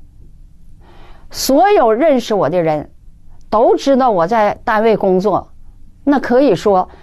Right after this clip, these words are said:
咱不会来事儿，嗯，那方面咱不会，但是工作绝对是认真的。那在省政府工作，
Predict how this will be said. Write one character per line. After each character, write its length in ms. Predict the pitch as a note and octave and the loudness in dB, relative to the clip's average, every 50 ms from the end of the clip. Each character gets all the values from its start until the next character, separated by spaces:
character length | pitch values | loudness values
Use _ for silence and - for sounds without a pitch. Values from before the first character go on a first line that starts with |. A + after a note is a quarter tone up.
| - - | -20 -10
咱 240 | - - A3+ C4 D4 | -4 -2 0 0 2
不 160 | D4 C4+ C#4 | 2 2 2
会 120 | C#4 D4 C4+ | 2 2 2
来 200 | G#3+ F3 F3 G#3 | 2 2 0 -2
事 160 | - - C#4 | -2 -2 -2
儿， 200 | A#3+ D#3 - - - - - - - - - - | -2 -2 -4 -6 -12 -20 -20 -20 -20 -18 -6 -4
嗯， 300 | G3+ F#3+ E3 D#3+ D#3+ E3 - - - - | -2 -2 0 -2 -4 -8 -14 -20 -6 -2
那 200 | E4+ G#4+ A4 F#4+ | 0 2 2 2
方 240 | D#4 C#4 G#3+ G3 G3 | 2 2 0 0 0
面 160 | A3 G#3 F3+ | 0 0 -2
咱 220 | E3 F#3 E3+ E3+ | -2 -2 -4 -4
不 80 | E3+ E3+ | -4 -4
会， 280 | - - G3+ D3 - - - - | -4 -2 -2 -2 -2 -6 -8 -6
但 160 | - D4 C4+ | -2 -2 -2
是 140 | C4 D4 C4+ | 0 -2 -2
工 260 | C#4 - C#4+ C4+ C4+ | 0 0 2 2 2
作 300 | C#4 D4 B3 - - - - - - - - | 2 2 0 0 -2 -8 -16 -20 -20 -20 -6
绝 200 | - G3+ G3 A3+ | 0 2 2 2
对 140 | B3 D4 A#3+ | 2 2 0
是 140 | - A3 F#3+ | 0 -2 -2
认 200 | F3+ F#3 F3 D3 | 0 0 0 0
真 240 | D#3 C#3 A2+ B2 | -2 -2 -4 -4
的。 140 | B2+ - - - - - - - - - - - - - _ - - - - - - - - - - - | -6 -8 -10 -12 -16 -20 -20 -20 -20 -20 -20 -20 -20 -20 _ -20 -20 -20 -20 -20 -20 -20 -20 -20 -6 -2
那 160 | - D#4 E4 | 0 0 2
在 160 | D#4+ F4+ F#4 | 2 2 0
省 280 | F4+ - D#4+ B3+ G#3 A3 | 0 0 0 -2 0 0
政 180 | C#4 D#4 D4 C4 | 2 2 2 2
府 180 | - F#3 D#3 | 2 0 -2
工 240 | - - A#3+ A#3+ B3 | 0 0 0 0 0
作， 380 | A#3+ C#4 C4 A#3+ G#3 G3 F#3 | 2 2 2 2 2 2 0